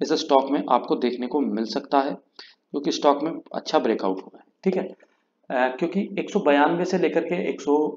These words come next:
अ, दो सौ चालीस, यानी कि लगभग पचास रुपये का, अ, इस range में gap है जो, अ, काफ़ी दिनों से stock ने बना रखी थी। तो आप यहाँ से लगभग पचास रुपये मानेंगे तो दो सौ नब्बे बैठता है, लेकिन हम दो सौ पचहत्तर का target मान करके चल रहे हैं।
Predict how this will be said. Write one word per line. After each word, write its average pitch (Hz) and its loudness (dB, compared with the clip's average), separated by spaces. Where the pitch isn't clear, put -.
अ, 123 4
दो 123 -4
सौ 165 -4
चालीस, 127 -2
यानी 185 2
कि 190 0
लगभग 185 -2
पचास 160 2
रुपये 156 -2
का, 160 2
अ, 135 -2
इस - -6
range 147 0
में 156 -2
gap 127 4
है 147 -2
जो, 147 -2
अ, 127 -4
काफ़ी 127 0
दिनों 135 -2
से 131 -2
stock 131 -6
ने 127 -6
बना 113 -4
रखी - -4
थी। - -16
तो - -20
आप 151 4
यहाँ 127 -2
से 180 -4
लगभग 170 -4
पचास 156 0
रुपये 160 -4
मानेंगे 135 -2
तो 156 -2
दो 135 -4
सौ 135 -6
नब्बे 139 -2
बैठता 139 -2
है, 151 2
लेकिन 151 -2
हम 143 -8
दो 139 -4
सौ 147 -8
पचहत्तर 135 -8
का 151 -6
target 131 -4
मान 107 -6
करके 147 -10
चल 147 4
रहे 110 -2
हैं। 98 -16